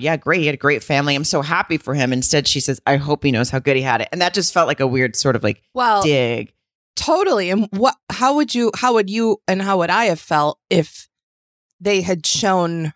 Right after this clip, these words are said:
Speaker 2: her going to her childhood place and reading that letter before they showed Steve's? It's almost like it makes for better T V to show Steve,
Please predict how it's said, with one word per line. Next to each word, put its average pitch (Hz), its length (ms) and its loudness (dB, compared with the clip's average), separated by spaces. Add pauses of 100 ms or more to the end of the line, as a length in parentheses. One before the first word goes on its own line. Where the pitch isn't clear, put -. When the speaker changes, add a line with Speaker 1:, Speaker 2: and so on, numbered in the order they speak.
(200)
Speaker 2:
her 196 540 2
going 165 260 0
to 160 80 2
her 208 640 0 (560)
childhood 160 540 -2
place 151 300 2
and 156 120 0
reading 165 240 2
that 147 200 0
letter 147 280 2
before 240 480 0
they 165 140 -2
showed 135 320 -2
Steve's? - 500 -2 (260)
It's 190 200 -2
almost 240 320 0
like 202 140 0
it 175 80 0
makes 185 300 -2
for 180 140 0
better 160 280 0
T 175 280 -2
V 156 400 2
to 160 160 0
show 151 320 2
Steve, 156 600 0